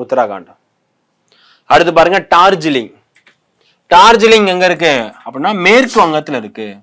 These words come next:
மேற்கு வங்கம். டார்ஜிலிங் மேற்கு வங்கம், சரிங்களா? இதே நம்ம தமிழ்நாட்டுல பார்த்தோம்னா உங்களுக்கு தெரியும் வால்பாறை,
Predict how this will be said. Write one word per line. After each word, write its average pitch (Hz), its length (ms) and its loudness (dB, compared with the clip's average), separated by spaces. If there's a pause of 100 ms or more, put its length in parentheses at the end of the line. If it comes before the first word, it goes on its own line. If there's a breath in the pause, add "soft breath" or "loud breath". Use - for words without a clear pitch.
(1160)
மேற்கு 123 300 -12
வங்கம். 98 260 -20 (1700)
டார்ஜிலிங் 135 500 -4
மேற்கு 113 280 -10
வங்கம், 98 260 -20 (960)
சரிங்களா? 139 300 -2
இதே 196 180 4
நம்ம 190 100 2 (120)
தமிழ்நாட்டுல 226 580 4
பார்த்தோம்னா 175 340 2
உங்களுக்கு 156 280 -2
தெரியும் 160 260 0
வால்பாறை, 151 500 4